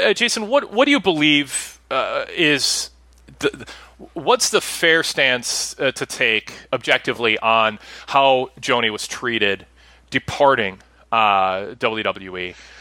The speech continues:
uh, given the, the relationship issues and other issues that she had going on, and then her also, as Jim Ross described it, a belief that she could, uh, survive outside of the W W E ecosystem and that there'd be opportunities for her that turned out not to be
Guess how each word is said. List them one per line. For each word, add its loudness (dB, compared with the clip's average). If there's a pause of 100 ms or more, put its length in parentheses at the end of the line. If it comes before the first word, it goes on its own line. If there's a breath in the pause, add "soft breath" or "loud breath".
(160 loud breath)
uh, 2 (200)
given -2
the, 2
the 2 (400)
relationship -4
issues -4
and -2
other 0
issues -2
that -6
she -6
had -2
going 0
on, 2 (440 loud breath)
and 0
then 2
her 0
also, 0 (200)
as 0
Jim -4
Ross 2
described -2
it, -2
a 2
belief -2
that 0
she -6
could, 0 (400 loud breath)
uh, 0
survive 0
outside 0
of 0
the -10
W -2
W -2
E -8
ecosystem -4
and -6
that -6
there'd -6
be -2
opportunities -2
for -4
her -4
that -2
turned -4
out 0
not -2
to -12
be -4